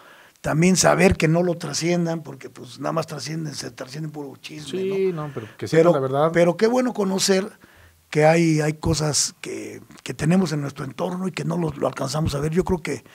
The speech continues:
Speaker 1: los que nos sigan, pues échenle un ojito cuando pasen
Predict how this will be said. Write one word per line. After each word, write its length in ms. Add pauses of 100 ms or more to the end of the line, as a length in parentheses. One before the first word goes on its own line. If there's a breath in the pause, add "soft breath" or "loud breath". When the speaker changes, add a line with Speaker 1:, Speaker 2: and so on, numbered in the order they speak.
(540 loud breath)
Speaker 1:
los 520
que 120
nos 160
sigan, 420 (540 soft breath)
pues 100
échenle 300
un 100
ojito 340
cuando 280
pasen 300